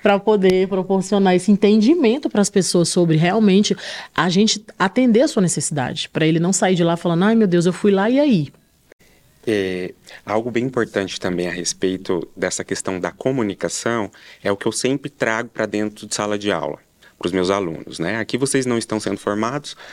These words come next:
Speaker 2: somente para se tornarem técnicos de enfermagem, enfermeiros, profissionais de saúde em si. Vocês também serão educadores em saúde. Então, pra que isso, é, seja colocado em prática,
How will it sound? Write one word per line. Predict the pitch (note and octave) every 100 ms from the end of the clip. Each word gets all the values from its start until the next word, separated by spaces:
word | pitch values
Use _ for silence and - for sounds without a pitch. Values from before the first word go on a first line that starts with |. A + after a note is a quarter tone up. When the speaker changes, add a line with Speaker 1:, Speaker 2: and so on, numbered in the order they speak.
| -
Speaker 2:
somente | - A2+ A2 B2
para | B2 A2+
se | -
tornarem | G2+ G2+ G#2+ F#2+
técnicos | - A2 G#2 F#2 F2+
de | E2+
enfermagem, | - E2 F2 G2+ G#2+ G2 F#2 F2+ E2+ - - -
enfermeiros, | G#2+ - A2 G2+ E2+ -
profissionais | - D#3 - C#3+ B2+ B2
de |
saúde | B2+ A2 A2 G#2+
em |
si. | A2 - D2+ - _
Vocês | G2 A2+ -
também | - C#3 A#2 A#2 C#3
serão | C#3+ B2+ A2 A2
educadores | G#2+ G2+ F#2+ F2+ E2 D#2+
em |
saúde. | F2 F#2 F2 - - - _ - - -
Então, | A2
pra | A2+ A#2+
que | - B2+ D3
isso, | F3 - G2 - -
é, | - G2 -
seja | - A2 -
colocado | G#2 F#2 F#2
em | F2
prática, | - A2 C#3 - - D#2+